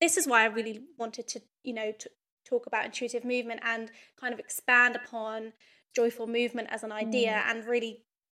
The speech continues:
Speaker 1: think about it, even in, you know, really zoom in on it, because I don't think there's enough dialogue around exercise and, and with, for those who are in recovery. So, um,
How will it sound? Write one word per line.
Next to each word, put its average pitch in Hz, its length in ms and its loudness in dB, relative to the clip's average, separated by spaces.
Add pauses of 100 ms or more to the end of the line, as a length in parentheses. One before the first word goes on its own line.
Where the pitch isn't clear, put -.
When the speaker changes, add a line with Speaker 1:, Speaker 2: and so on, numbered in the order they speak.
(400)
Speaker 1:
think 247 200 6
about 226 280 6
it, 226 120 -4
even 233 420 -2 (220)
in, 233 320 -4
you 254 120 0
know, 214 160 -2
really 254 220 0
zoom 233 320 -2
in 233 140 -2
on - 100 -8
it, - 140 -16 (120)
because 269 280 -4
I 269 60 2
don't 311 420 0
think 302 220 -2 (180)
there's 240 180 2
enough 247 460 -4 (1040)
dialogue 269 460 8
around 240 500 2
exercise 220 880 -4 (100)
and, 214 500 -6 (280)
and 226 220 -4 (260)
with, 233 160 0 (120)
for 247 80 -8
those 220 280 -2
who 226 160 -6
are 220 100 -6
in 226 140 -10
recovery. - 500 -16
So, 254 420 -4 (880)
um, 247 180 -2